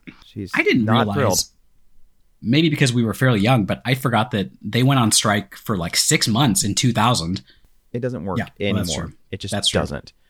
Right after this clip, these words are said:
Speaker 1: And they
Speaker 2: Yeah.
Speaker 1: need to fix it. Just burn
Speaker 2: Yeah.
Speaker 1: it to the ground and rebuild.
Speaker 2: Yep.
Speaker 1: It's fucked
Speaker 2: Throw
Speaker 1: up.
Speaker 2: a flame, flaming skull at it and just let it burn to the
Speaker 1: Yeah.
Speaker 2: ground.
Speaker 1: Another question about this movie. Where'd they get the
Speaker 2: <laughs>
Speaker 1: skull? Who did they kill to get that skull?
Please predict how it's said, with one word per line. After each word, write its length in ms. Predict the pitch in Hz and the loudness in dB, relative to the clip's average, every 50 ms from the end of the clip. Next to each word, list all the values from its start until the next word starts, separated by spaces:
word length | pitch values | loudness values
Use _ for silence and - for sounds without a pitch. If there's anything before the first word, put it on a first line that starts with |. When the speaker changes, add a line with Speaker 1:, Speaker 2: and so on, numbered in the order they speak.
| _ _ _ _ _ - | _ _ _ _ _ -4
Speaker 1:
And 100 | 110 107 | -2 0
they 60 | 107 | 2
Speaker 2:
Yeah. 80 | 110 113 | 2 2
Speaker 1:
need 100 | 117 120 | 0 0
to 80 | 113 107 | -2 -4
fix 320 | - - 113 98 - - | -2 -2 -4 -4 -4 -6
it. 240 | - 73 - - - _ _ _ _ _ _ _ - | -8 -8 -10 -12 -20 _ _ _ _ _ _ _ -10
Just 200 | - 95 90 95 | -8 -8 -8 -4
burn 220 | - 117 127 139 147 | -2 0 0 0 0
Speaker 2:
Yeah. 60 | 139 | -2
Speaker 1:
it 80 | - | -4
to 100 | - 143 | -4 -4
the 80 | 127 131 | -4 -4
ground 540 | 120 113 107 101 101 98 98 98 98 92 - | -2 -2 0 0 2 0 0 -2 -4 -6 -6
and 160 | - 98 92 | -6 -6 -4
rebuild. 460 | 87 95 92 87 87 76 67 69 - _ _ _ _ _ _ _ _ _ _ _ _ _ _ - | -4 -4 -2 -2 -2 -2 -2 -4 -8 _ _ _ _ _ _ _ _ _ _ _ _ _ _ -4
Speaker 2:
Yep. 200 | 135 131 131 - _ _ _ _ _ _ _ _ _ _ _ _ _ _ _ _ _ _ _ _ - - | -4 -4 -6 -8 _ _ _ _ _ _ _ _ _ _ _ _ _ _ _ _ _ _ _ _ -16 -14
Speaker 1:
It's 100 | - - | -12 -6
fucked 160 | - 117 113 120 | -4 -2 0 2
Speaker 2:
Throw 120 | 113 113 | 2 2
Speaker 1:
up. 160 | 113 117 117 | 2 2 0
Speaker 2:
a 20 | - | 2
flame, 340 | - 123 127 127 117 - - - | 2 4 4 4 2 -2 -8 -16
flaming 340 | - - 123 120 123 123 117 | -8 -4 0 2 2 2 2
skull 340 | 113 - - 123 120 123 120 | 2 0 2 2 2 2 4
at 120 | 120 123 | 2 2
it 120 | 127 120 - | 0 0 -2
and 140 | 98 95 92 | -2 -2 -2
just 180 | 104 - - | -2 -2 -4
let 140 | 101 95 104 | -4 -4 -4
it 140 | 107 - _ _ - - - _ _ _ _ _ _ _ _ _ _ _ - | -4 -6 _ _ -20 -20 -20 _ _ _ _ _ _ _ _ _ _ _ -10
burn 280 | 104 101 117 120 120 113 | -4 -2 -2 0 0 0
to 60 | 131 | 0
the 60 | 127 117 | 0 2
Speaker 1:
Yeah. 120 | - - | 2 2
Speaker 2:
ground. 160 | 180 98 95 - _ _ _ _ _ _ _ - - | 0 0 -2 -8 _ _ _ _ _ _ _ 0 2
Speaker 1:
Another 300 | 233 262 285 285 262 214 | 2 4 4 2 2 0
question 440 | - - 151 127 117 - - 104 101 | 0 2 0 0 0 0 -4 -4 -2
about 160 | 95 98 95 | -2 -2 -4
this 140 | 98 - - | -4 -6 -6
movie. 160 | 98 98 - | -4 -4 -4
Where'd 260 | - 147 214 262 - | -2 0 0 0 0
they 80 | 349 247 | 0 2
get 160 | 233 170 135 | 2 2 4
the 100 | 120 170 | 4 2
Speaker 2:
<laughs> 0 | |
Speaker 1:
skull? 360 | 127 117 98 95 101 107 - _ - _ _ _ _ _ _ _ _ - _ _ _ - - _ - | 2 2 2 2 2 0 -4 _ -20 _ _ _ _ _ _ _ _ -20 _ _ _ -20 -12 _ 2
Who 140 | 190 247 254 | 2 2 4
did 100 | 269 220 | 4 2
they 100 | 220 185 | 2 2
kill 480 | - - - 180 170 156 127 110 95 - | 2 4 4 4 6 6 4 4 2 -2
to 100 | - 117 | -4 -6
get 120 | 123 120 - | -4 -2 0
that 140 | 110 113 - | 0 -2 -2
skull? 380 | - - 113 92 85 62 - | -2 -2 0 0 0 -2 -4